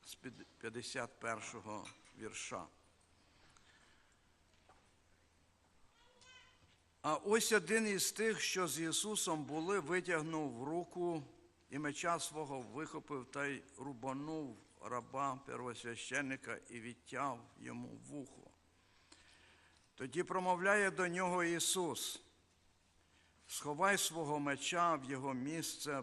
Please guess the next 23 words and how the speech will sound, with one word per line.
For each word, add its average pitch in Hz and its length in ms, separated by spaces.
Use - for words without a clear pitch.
бо 127 300
всі, 147 440
хто - 280
візьме 123 460
меча, 120 460
від 113 200
меча 107 480
і 110 100
загинуть". 107 840
Чи 175 140
ти 240 160
думаєш, 226 600
що 180 760
не 165 200
можу 180 400
тепер 160 420
упросити 139 680
свого 139 360
Отця, 127 400
і 147 120
Він 135 200
дасть 139 360
мені 139 400